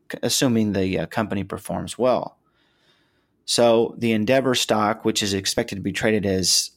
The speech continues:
uh, E D R on the New York Stock Exchange, will begin a purchase price at about thirty to thirty-two dollars per share. Now, with that in mind,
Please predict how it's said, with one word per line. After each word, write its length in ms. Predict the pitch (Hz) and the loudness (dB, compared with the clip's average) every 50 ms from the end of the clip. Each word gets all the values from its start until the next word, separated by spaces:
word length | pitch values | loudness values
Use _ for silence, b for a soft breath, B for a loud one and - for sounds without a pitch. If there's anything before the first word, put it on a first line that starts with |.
| _ - | _ -12
uh, 280 | 57 60 64 58 55 - - _ _ - - _ _ _ _ - | -8 -8 -6 -8 -8 -10 -14 _ _ -20 -20 _ _ _ _ 0
E 160 | 127 120 113 | 2 2 4
D 180 | 120 113 110 | 4 4 4
R 420 | 101 98 101 95 90 90 90 85 - - | 4 4 4 4 2 2 0 0 -2 -4
on 220 | 98 98 92 92 | -4 -2 -2 -2
the 80 | 95 95 | -2 -2
New 80 | 101 | -2
York 240 | 104 107 101 95 - | 0 -2 -2 -2 -4
Stock 360 | - - 107 110 110 110 - | -2 -2 0 0 0 -2 -4
Exchange, 760 | - - - - - - 95 90 85 87 90 - - - b b b b b b b b b b b 107 | -6 -6 -6 -6 -4 -4 -4 -4 -4 -4 -6 -6 -8 -8 b b b b b b b b b b b -4
will 60 | 101 | -2
begin 280 | 101 110 92 110 113 104 | -2 -2 0 0 0 0
a 60 | 98 | 0
purchase 400 | - - - 104 104 107 98 - | -2 -2 -2 0 0 0 0 0
price 460 | - - - 98 90 87 90 - - | -4 -4 -4 -2 -2 -2 -2 -2 -4
at 120 | 87 - - | -4 -4 -4
about 240 | 87 87 - - - | -4 -4 -4 -6 -4
thirty 280 | - 110 104 101 101 | -4 -2 -2 -2 -2
to 100 | - 95 | -2 -4
thirty-two 400 | 90 - - 90 87 - - - | -4 -4 -6 -6 -6 -6 -6 -4
dollars 440 | 78 85 87 90 87 85 82 85 - | -4 -2 -2 -2 -2 -4 -4 -6 -8
per 220 | - - - - | -12 -12 -12 -8
share. 560 | - - - - 123 117 98 85 - - - - _ _ _ _ _ _ _ _ | -6 -4 -2 0 0 0 0 0 -2 -6 -10 -16 _ _ _ _ _ _ _ _
Now, 200 | 104 104 104 101 | -4 -2 -2 -2
with 180 | 101 98 95 - _ _ _ _ _ _ _ _ _ _ _ _ _ _ - | -2 -4 -6 -10 _ _ _ _ _ _ _ _ _ _ _ _ _ _ -4
that 240 | 104 113 117 123 131 | 0 2 2 2 2
in 100 | 120 110 | 2 2
mind, 560 | 107 113 110 104 95 90 85 87 98 - | 2 2 2 2 2 0 0 -2 -4 -6